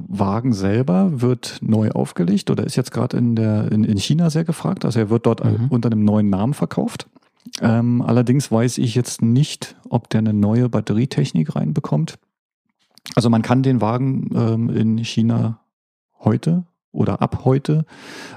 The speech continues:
Speaker 1: ähm, wieder auf der Straße sehen.
Speaker 2: Ah ja.
Speaker 1: Ja, also dort drüben scheint er wohl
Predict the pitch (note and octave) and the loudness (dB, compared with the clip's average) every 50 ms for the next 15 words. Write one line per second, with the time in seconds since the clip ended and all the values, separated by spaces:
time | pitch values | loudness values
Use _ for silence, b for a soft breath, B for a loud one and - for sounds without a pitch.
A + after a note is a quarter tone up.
0 | B - A#2 A#2 A#2 A#2 A#2+ A#2+ B2 - - - A#2+ A#2 B2+ C3 B2+ B2 B2 B2+ | B 0 2 2 2 2 0 -2 -4 -4 -4 -2 0 2 4 4 4 4 4 2
1 | B2+ B2 _ _ _ _ _ _ - - A2+ - A2+ - - A2 A2 G#2 - G#2 | 0 -2 _ _ _ _ _ _ -4 -2 -2 0 -2 -2 0 -2 0 0 0 0
2 | G2 G2+ F#2 F2+ F2 E2+ - - - - A2 C3+ D#3 E3 B2+ A2 - - _ _ | 2 2 2 2 0 -2 -6 -10 -8 -4 -2 -2 0 -2 -4 -6 -10 -16 _ _
3 | _ _ _ _ _ - G2+ G2+ A#2 A2+ G#2+ G#2+ G2+ - _ D3+ - - G#2 G#2 | _ _ _ _ _ -6 -4 -2 0 2 2 2 0 0 _ -6 -2 -2 -2 -2
4 | - - - A2 A2+ A2+ A2 A2 - - - G#2+ - - G#2 G#2+ A2+ A2 A2 G#2+ | -2 0 0 2 2 2 2 0 0 0 0 0 0 -2 -2 0 0 2 2 2
5 | G#2 - - | 2 0 -2